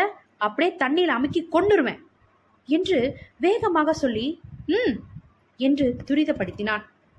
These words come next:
அப்படியே பிரமித்து போய் நின்று விட்டாள் அவள். வாயையோ உடலையோ அசைக்க முடியவில்லை. தண்ணீரை ஏந்திய கைகள் அப்படியே நின்றிருந்தது. அது அவனிடம் தயவு காட்டு என்பது போல் இருந்தது.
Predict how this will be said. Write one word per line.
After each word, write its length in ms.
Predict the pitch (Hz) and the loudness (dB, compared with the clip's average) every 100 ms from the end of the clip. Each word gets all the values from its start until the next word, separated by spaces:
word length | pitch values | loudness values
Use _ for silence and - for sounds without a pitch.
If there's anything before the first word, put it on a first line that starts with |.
| _ - - - | _ -20 -20 -4
அப்படியே 400 | 330 330 415 466 | -4 2 6 6
பிரமித்து 500 | 320 254 311 427 349 | 4 0 0 0 0
போய் 160 | 277 294 | 0 0
நின்று 260 | 240 220 | 0 -2
விட்டாள் 280 | 208 196 214 | -4 -2 -4
அவள். 220 | 226 180 - - _ - - - 185 | -4 -6 -10 -16 _ -20 -20 -12 -4
வாயையோ 520 | 233 311 339 220 240 262 247 | -2 0 0 0 0 0 0
உடலையோ 440 | 311 370 220 208 254 | 2 2 2 -2 -2
அசைக்க 380 | 226 349 339 320 | -6 -6 -2 -2
முடியவில்லை. 540 | 214 196 185 208 240 - - - - - | 0 0 0 -2 -4 -10 -20 -20 -20 -6
தண்ணீரை 480 | - 349 480 466 330 | -2 2 4 4 4
ஏந்திய 280 | 262 247 240 | 2 0 -2
கைகள் 480 | 240 277 269 214 - | 0 0 2 0 -4
அப்படியே 440 | 233 - 339 285 269 | -10 -2 -2 0 -2
நின்றிருந்தது. 580 | 208 240 208 185 185 208 - - - - - | -2 -2 -2 -2 -2 -4 -8 -20 -20 -20 -10
அது 200 | - 254 | -2 2
அவனிடம் 440 | 269 262 294 403 392 | 4 4 2 0 0
தயவு 360 | 254 294 370 | 0 2 0
காட்டு 340 | - 302 285 302 | 0 0 2 0
என்பது 320 | 247 214 208 | 0 -2 -2
போல் 180 | 226 262 | 0 2
இருந்தது. 360 | 202 190 196 | 0 0 0